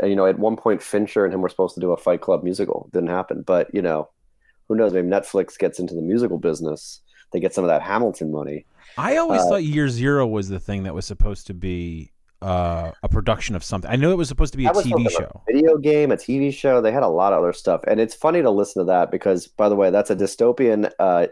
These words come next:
Speaker 1: U S government in the year twenty twenty-two. Um,
Speaker 2: <laughs>
Speaker 1: and it's,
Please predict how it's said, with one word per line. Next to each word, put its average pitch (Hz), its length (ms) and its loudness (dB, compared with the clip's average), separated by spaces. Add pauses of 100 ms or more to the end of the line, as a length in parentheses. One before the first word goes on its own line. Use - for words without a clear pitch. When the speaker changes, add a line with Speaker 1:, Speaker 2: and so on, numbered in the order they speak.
Speaker 1:
U 101 180 0
S 95 100 0
government 92 360 -2
in 87 80 -4
the 87 60 -2
year 90 120 0
twenty 104 280 -4
twenty-two. 143 580 -2 (600)
Um, 104 580 2
Speaker 2:
<laughs> 214 360 -12
Speaker 1:
and 139 120 4
it's, 135 140 2